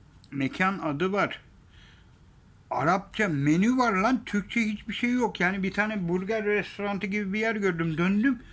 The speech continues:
Lan ne içeride ne şurada, dışarıda Latin harfleriyle bir şey yok ya. Ya nasıl olur lan, burası Suudi Arabistan mı, burası Dubai mi, burası Katar mı? Nedir lan bu?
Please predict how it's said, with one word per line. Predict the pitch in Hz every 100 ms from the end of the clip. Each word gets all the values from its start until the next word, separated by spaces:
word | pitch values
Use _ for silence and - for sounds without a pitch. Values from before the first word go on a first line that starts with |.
| - - -
Lan | 131 196 208
ne |
içeride | 262 277 220 247 214 226
ne | 233
şurada, | 247 240 226 240 - 170 175
dışarıda | 202 - 226 214
Latin | 165 139 143 247
harfleriyle | 233 196 208 226 226 220 208 156
bir |
şey | 143 247 285
yok | 285 - -
ya. | 143 180 247 - - - - - - - - -
Ya | 120 170 196
nasıl | 208 226 311
olur | 330 294 208
lan, | 170 262 294
burası | 220 190 180 208
Suudi | - 196 196 240
Arabistan | 233 226 226 220 - 240
mı, | 226 208
burası | 180 196 185 196
Dubai | 151 156 175 247
mi, | 254 226
burası | 170 180 170 202
Katar | - 180 - 254
mı? | 254 214 135
Nedir | 151 220 311
lan | 302 285 320 277
bu? | 220 214